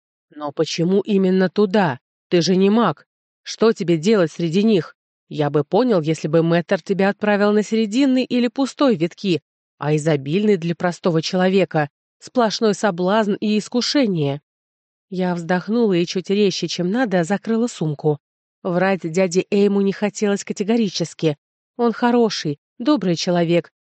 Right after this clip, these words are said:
и переживает за меня как за родную дочь, хотя у него и своих трое. «У мэтра только на изобильном витке связи, дядя. Куда смог, туда и устроил. Но я клянусь тебе, что ни за что не прикоснусь к проклятым магическим кристаллам».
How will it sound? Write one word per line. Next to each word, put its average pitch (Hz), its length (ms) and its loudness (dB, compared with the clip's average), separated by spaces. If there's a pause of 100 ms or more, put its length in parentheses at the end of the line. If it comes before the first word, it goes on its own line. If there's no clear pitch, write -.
(140)
и 202 100 -4
переживает 202 680 2
за 180 120 -4
меня 196 260 0
как 190 160 -4
за 196 140 -4
родную 202 400 0
дочь, 165 320 0 (260)
хотя 165 340 -2
у 170 60 2
него 170 260 0
и 208 60 2
своих 190 400 -2
трое. 151 420 0 (720)
«У 196 140 -4
мэтра 180 420 -4
только 190 320 -2
на 185 140 0
изобильном 190 560 0
витке 190 340 -4
связи, 170 440 -2
дядя. 147 380 -2 (320)
Куда 254 280 -2
смог, 294 380 0
туда 208 240 0
и 294 60 2
устроил. 185 580 0 (280)
Но 220 140 2
я 220 180 2
клянусь 233 460 0
тебе, 165 380 0 (200)
что - 220 -2
ни 208 120 2
за 196 160 0
что 185 280 0
не 202 120 2
прикоснусь 175 640 -2
к - 100 -20
проклятым 196 580 -2
магическим 190 580 -4
кристаллам». 160 640 -2